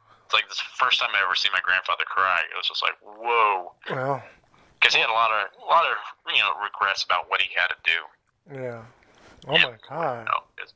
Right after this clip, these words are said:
Speaker 1: it's just like he, it's, he, he, he had a lot of, you know, I, I think that's why he had some demons in his life because of those experiences. But it's like, but yeah, but he, you know, he was the guy the Army went to. So, like, he worked with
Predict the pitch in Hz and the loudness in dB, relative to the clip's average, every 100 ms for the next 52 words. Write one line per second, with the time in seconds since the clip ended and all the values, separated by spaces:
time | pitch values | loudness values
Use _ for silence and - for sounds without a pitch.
0 | - - - - - - - - _ _ | -6 0 2 2 0 -2 -6 -20 _ _
1 | - - - - - 117 110 - - 117 | -10 -8 -8 -6 -4 -4 -6 -16 -6 -4
2 | 107 - 113 104 101 98 98 98 92 _ | 0 2 2 2 2 2 0 -6 -10 _
3 | - 104 98 104 98 95 - 95 98 92 | -4 0 2 0 -2 -2 -2 0 0 0
4 | _ _ _ - - _ - 113 110 104 | _ _ _ -20 -20 _ -4 0 2 0
5 | - 104 101 104 98 95 95 - - - | -2 -4 -2 -2 -2 -4 -2 -2 -4 -12
6 | _ 110 104 - 92 90 92 - - 98 | _ -8 -6 -6 0 2 2 -2 -10 -4
7 | 95 95 92 - - _ 107 101 - - | -2 -2 -8 -14 -16 _ -2 -2 0 2
8 | 104 120 120 - 95 - 104 101 107 - | 2 2 0 -4 -8 -4 -2 -2 -2 -2
9 | 104 101 - - - - - 143 147 147 | 0 -4 -4 0 2 0 0 2 2 2
10 | 110 - 120 - - 165 117 143 127 139 | -2 0 0 0 0 0 0 0 -2 -2
11 | 120 117 117 - _ - 87 110 107 98 | 0 2 0 -2 _ 0 2 4 2 0
12 | 104 - 98 92 - 104 101 98 - 110 | -2 0 0 0 0 2 2 2 0 -6
13 | 104 107 107 - | 0 2 2 -2